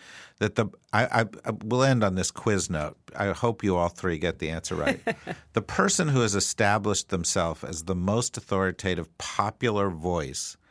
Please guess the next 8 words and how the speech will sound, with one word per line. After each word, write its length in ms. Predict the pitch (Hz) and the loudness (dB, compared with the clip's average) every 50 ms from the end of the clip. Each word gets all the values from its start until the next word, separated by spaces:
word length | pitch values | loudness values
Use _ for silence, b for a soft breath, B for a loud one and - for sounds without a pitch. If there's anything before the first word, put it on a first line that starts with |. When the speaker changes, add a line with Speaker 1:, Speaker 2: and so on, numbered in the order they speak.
| b b b b b b b - | b b b b b b b -8
Speaker 1:
in 100 | 95 90 | -6 -6
the 80 | 87 | -6
Democratic 720 | 78 73 98 98 107 117 113 - - 110 101 92 90 - - | -2 0 0 2 2 0 0 0 2 2 2 2 0 -2 -2
Party 420 | - 95 90 85 80 78 69 53 53 | 0 2 2 2 0 -2 -6 -8 -8
in 120 | - 90 | -8 -6
the 80 | 85 80 | -6 -6
past 520 | - - - 92 92 98 95 - - - | -6 -4 -2 0 0 0 0 -2 -4 -6
year 500 | 90 90 87 85 80 71 62 71 87 92 | -4 -2 -2 -2 -4 -4 -6 -10 -12 -14